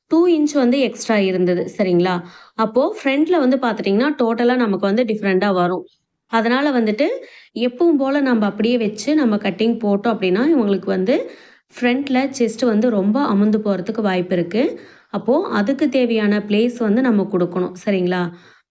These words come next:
ரெண்டு பஸ்ட் பாயிண்ட்டுக்கும் இருக்கக்கூடிய டிஸ்டன்ஸ் வந்து பார்த்துட்டீங்கன்னா, எனக்கு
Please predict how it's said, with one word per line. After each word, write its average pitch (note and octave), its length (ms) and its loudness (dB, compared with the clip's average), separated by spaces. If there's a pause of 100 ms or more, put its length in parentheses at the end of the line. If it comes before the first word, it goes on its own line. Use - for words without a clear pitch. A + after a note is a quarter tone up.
ரெண்டு D4 440 2
பஸ்ட் B3 280 -2
பாயிண்ட்டுக்கும் A#3+ 480 2
இருக்கக்கூடிய G#3 480 0
டிஸ்டன்ஸ் G3+ 440 -2
வந்து G3+ 260 0
பார்த்துட்டீங்கன்னா, F#3 600 0
எனக்கு F#3 380 0